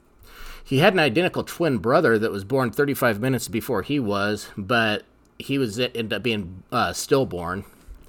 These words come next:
He was close with both of his parents, but he had an especially strong bond with his mother. And the family attended the Assembly of God Church,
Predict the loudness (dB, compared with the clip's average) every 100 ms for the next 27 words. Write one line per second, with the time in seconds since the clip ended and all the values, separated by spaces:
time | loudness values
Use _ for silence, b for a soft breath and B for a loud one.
0 | B B B B B B 4 4 6 6
1 | 10 8 10 6 6 2 0 2 4 4
2 | 0 -4 -2 0 2 2 0 0 -2 0
3 | -4 -2 -2 -2 -2 -2 -2 -2 -4 -4
4 | -2 0 0 -2 -6 -12 _ B B B
5 | B -2 0 0 2 2 2 2 0 -2
6 | -2 -2 -2 -6 -4 -2 0 0 0 -2
7 | -2 -2 0 0 -2